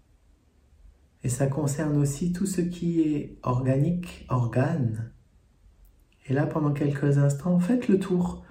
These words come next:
Ce qui vous vient, on les connaît pas tous, les organes, il y a les principaux. Mais voilà, sans que j'ai besoin de les nommer, est-ce que vous allez, voilà, dans celui-là, ok,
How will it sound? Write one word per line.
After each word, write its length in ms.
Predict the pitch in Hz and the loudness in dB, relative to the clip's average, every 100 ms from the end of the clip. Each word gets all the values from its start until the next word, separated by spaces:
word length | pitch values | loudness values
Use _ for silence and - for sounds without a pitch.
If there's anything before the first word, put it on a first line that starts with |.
| - | -20
Ce 60 | - | 0
qui 160 | 208 | 4
vous 160 | 190 190 | 6 4
vient, 280 | 165 165 156 | 4 4 4
on 40 | |
les 140 | 139 135 | 4 4
connaît 240 | 147 135 | 2 2
pas 120 | 156 | 2
tous, 380 | - 180 175 - | -2 -4 -6 -4
les 160 | 135 127 | -2 0
organes, 380 | 123 123 120 | 2 2 2
il 60 | 120 | 2
y 40 | |
a 20 | 113 | 0
les 100 | 117 | -4
principaux. 680 | - 123 - 123 - - - - _ _ _ _ _ _ - | -4 -4 -2 -4 -4 -8 -12 -20 _ _ _ _ _ _ -2
Mais 280 | 127 123 123 | 2 4 4
voilà, 380 | 127 123 120 123 | 4 4 2 0
sans 220 | - 135 | -4 -4
que 120 | 151 | 0
j'ai 120 | 139 | 0
besoin 340 | 131 131 131 131 | 2 0 0 0
de 80 | |
les 140 | 127 127 | 2 4
nommer, 580 | 123 123 123 135 139 - - _ _ _ _ _ _ | 4 6 4 4 -2 -6 -20 _ _ _ _ _ _
est-ce 180 | 123 - | -8 -8
que 380 | - 139 139 143 | -2 2 4 2
vous 240 | 139 127 | 0 -2
allez, 400 | 127 123 127 127 | 0 2 2 2
voilà, 400 | 123 123 117 117 - - _ _ _ _ - | 2 2 2 0 -10 -20 _ _ _ _ -2
dans 160 | 123 | 0
celui-là, 800 | 120 - 123 123 120 117 120 - | 0 0 2 4 4 4 2 0
ok, 260 | 143 - 127 | -4 -6 -2